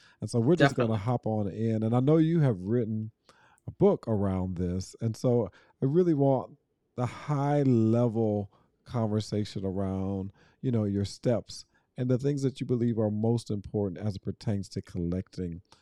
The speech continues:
Speaker 1: the cash. So my first question, uh, for you today is, why is it important for us to have the proper framework or the proper structure in place when we start our business as it pertains to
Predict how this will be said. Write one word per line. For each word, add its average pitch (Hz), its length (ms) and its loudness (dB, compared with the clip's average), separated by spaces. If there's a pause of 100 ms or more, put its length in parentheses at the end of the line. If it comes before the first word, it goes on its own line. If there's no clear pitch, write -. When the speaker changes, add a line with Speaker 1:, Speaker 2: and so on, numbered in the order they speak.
(340)
Speaker 1:
the 101 100 -2
cash. 107 400 -2
So - 100 -6
my 135 140 0
first 202 300 -2
question, 127 560 -4 (260)
uh, 113 140 -2
for 131 260 2
you 120 100 4
today 117 360 4
is, 113 600 0 (280)
why 131 320 4
is 170 160 4
it 147 100 2
important 123 840 2 (200)
for 117 220 2
us 123 160 4
to 117 140 0
have 117 480 2 (100)
the 107 80 0 (260)
proper 107 760 2 (560)
framework 120 720 0
or 104 100 -2
the 98 100 -4
proper 104 400 -2
structure 104 560 -4
in 101 140 -6
place 98 560 -4 (240)
when 98 160 -6
we 98 80 0
start 110 480 0
our 101 140 2
business 90 400 -2
as 92 180 -6
it - 80 -16
pertains 139 720 -4
to 82 420 -4